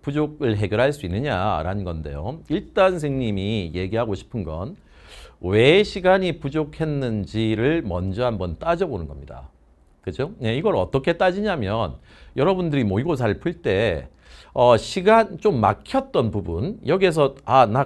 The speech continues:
내가 지금 못 나가고 있다.'라고 하는 그런 부분에 체크를 한번 해두세요. 뭐,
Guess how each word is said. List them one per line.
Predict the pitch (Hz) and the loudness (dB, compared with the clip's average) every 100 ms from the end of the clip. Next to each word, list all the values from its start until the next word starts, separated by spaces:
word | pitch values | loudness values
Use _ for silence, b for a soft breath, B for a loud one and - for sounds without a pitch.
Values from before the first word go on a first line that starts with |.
| - | 0
내가 | 104 120 | 2 4
지금 | 147 160 139 - - | 2 0 -4 -6 -4
못 | 104 127 | 2 4
나가고 | 160 214 233 139 | 6 8 6 4
있다.'라고 | - 85 71 - - - 127 196 226 226 | -2 -6 -6 -14 -18 2 8 8 8 4
하는 | 226 220 | 2 0
그런 | - 233 220 | 2 2 2
부분에 | 175 147 107 113 80 - | 0 0 2 0 -2 -8
체크를 | - 294 - 240 165 | -8 -8 -2 2 2
한번 | 135 117 | 2 0
해두세요. | 104 110 98 71 - | 0 -2 -4 -6 -6
뭐, | 147 | -8